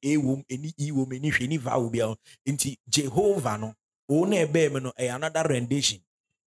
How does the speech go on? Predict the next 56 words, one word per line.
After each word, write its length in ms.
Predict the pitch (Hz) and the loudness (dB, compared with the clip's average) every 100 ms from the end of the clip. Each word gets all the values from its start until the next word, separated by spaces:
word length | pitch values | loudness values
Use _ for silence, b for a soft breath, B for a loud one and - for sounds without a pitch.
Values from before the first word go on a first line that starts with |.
| _ | _
Patch 180 | 123 117 | -4 0
what 180 | 139 143 | 0 0
you 120 | 95 | -2
say, 200 | - 101 - 156 | -4 -6 -10 -10
and 160 | 160 | -2
so 180 | 185 185 | 2 2
on 120 | 170 | 0
and 100 | 131 | -4
so 120 | 120 143 | -4 -4
forth. 220 | 135 113 | -4 -2
So 200 | 170 175 | -2 -2
yeah, 120 | 165 160 | -2 -2
yeah, 140 | 214 | -2
dogmatic 600 | 156 143 123 160 - 175 | -2 -4 -2 -6 -6 -8
about 240 | 131 117 113 | -6 -6 -8
some 140 | 156 | -8
of 100 | 127 | -8
these 160 | 131 131 | -6 -8
things 240 | 123 107 | -8 -10
are. 120 | 92 - _ 113 | -12 -14 _ -4
It's 180 | 120 | 0
funny. 260 | - 175 117 _ B - | 0 -2 -10 _ B 0
Ɛkyerɛ 340 | - 208 254 | 2 4 2
how 360 | 185 180 190 185 _ - | 2 0 0 -4 _ 0
shallow 680 | - - - 156 156 160 - _ _ - | 4 4 2 0 0 -2 -4 _ _ -12
our 220 | 110 113 | -8 -6
knowledge 380 | 127 139 135 107 | -4 0 0 0
is. 240 | - - - _ _ - | -2 -2 -6 _ _ -10
It, 120 | 120 _ _ - | -10 _ _ -6
what 200 | 190 - | -6 -4
kind? 300 | 226 156 123 _ _ _ | -4 -4 -8 _ _ _
If 160 | 185 - | -4 -2
you 100 | 160 | 2
read 200 | 196 214 | 2 4
how 220 | 180 180 | 4 2
the 160 | 156 139 | 2 0
Bible 600 | 156 170 160 175 170 - _ _ _ _ | 0 0 2 0 0 -8 _ _ _ _
translations 680 | - 123 120 143 165 160 151 | -8 -6 -4 -4 -4 -6 -8
came 240 | - 151 127 | -6 -6 -6
about 260 | 120 147 127 | -6 -6 -6
and 100 | 135 | -10
all, 80 | |
the, 100 | 135 - _ | -10 -16 _
there 120 | 131 143 | -4 0
are 40 | |
a 40 | |
lot 160 | 180 - | 0 0
of 80 | 143 | -2
things 220 | 180 151 | -4 -6
in 60 | 127 | -8
Scripture. 260 | 156 - | -8 -6
I 60 | 139 | -4
ain't 140 | 165 | -4
fancy 240 | - 135 117 | -8 -14 -10
kyerɛ 220 | 131 117 | -4 -6
ho. 140 | 92 | -6